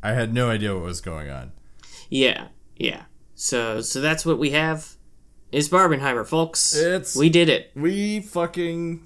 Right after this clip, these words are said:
Speaker 1: did it. For you, for the fans at home, and also 'cause it was fun, but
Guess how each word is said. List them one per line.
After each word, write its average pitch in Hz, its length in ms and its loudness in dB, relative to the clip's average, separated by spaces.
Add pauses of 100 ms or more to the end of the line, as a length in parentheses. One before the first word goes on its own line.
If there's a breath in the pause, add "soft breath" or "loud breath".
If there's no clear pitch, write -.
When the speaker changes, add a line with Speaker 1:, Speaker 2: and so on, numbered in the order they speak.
(100)
Speaker 1:
did 120 200 -2
it. 92 320 -8 (340)
For 170 160 0
you, 185 520 0 (140)
for 139 160 -6
the 131 140 -4
fans 160 500 -4
at 127 160 -6
home, 87 300 -6
and 156 160 -2
also 160 300 2
'cause 117 240 -6
it 98 100 -6
was 87 180 -10
fun, 76 300 -10 (240)
but 80 340 -14